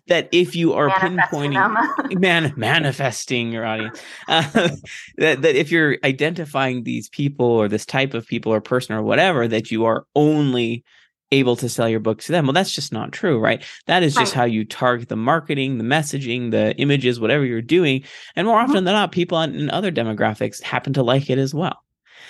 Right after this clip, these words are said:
Speaker 1: And that's,
Speaker 2: Exactly.
Speaker 1: and I think people fear that they're limiting it to, "Well, I don't wanna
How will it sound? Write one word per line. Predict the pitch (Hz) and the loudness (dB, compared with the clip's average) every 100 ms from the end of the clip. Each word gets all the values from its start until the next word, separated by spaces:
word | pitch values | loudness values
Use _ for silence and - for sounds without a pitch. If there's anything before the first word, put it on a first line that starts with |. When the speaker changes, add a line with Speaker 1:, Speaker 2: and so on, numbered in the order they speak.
| - | -10
Speaker 1:
And | 254 240 349 175 | -8 0 2 4
that's, | 185 160 | 4 2
Speaker 2:
Exactly. | 214 - 143 143 - 147 | -8 -2 -2 0 2 4
Speaker 1:
and | 160 | 2
I | |
think | 156 196 | 2 0
people | 185 180 | 0 0
fear | 170 - 143 135 117 | -4 0 2 4 4
that | 107 95 | 0 0
they're | 107 | 0
limiting | 110 110 117 131 151 175 | 2 2 2 2 0 0
it | 196 - - _ - | -2 -6 -20 _ 0
to, | 131 | 0
"Well, | 117 151 143 - - | 4 4 2 -2 -6
I | 160 | 0
don't | 156 143 | 2 2
wanna | 139 | 2